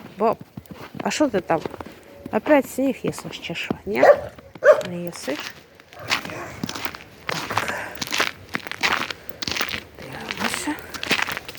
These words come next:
Я вже, чесно кажучи, чекаю на весну. Бо вже ця зима. Ну,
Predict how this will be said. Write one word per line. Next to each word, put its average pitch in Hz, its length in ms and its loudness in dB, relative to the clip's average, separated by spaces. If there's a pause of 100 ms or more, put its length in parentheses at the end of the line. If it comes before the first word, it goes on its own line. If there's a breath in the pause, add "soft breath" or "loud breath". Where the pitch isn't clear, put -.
(680)
Я 208 120 2
вже, 196 120 -2
чесно 196 440 2
кажучи, 180 420 0
чекаю 180 420 -4
на 180 100 6
весну. 202 380 2 (1500 loud breath)
Бо 165 60 -2
вже 160 120 0
ця 156 240 -4
зима. 175 380 2 (260)
Ну, 226 160 4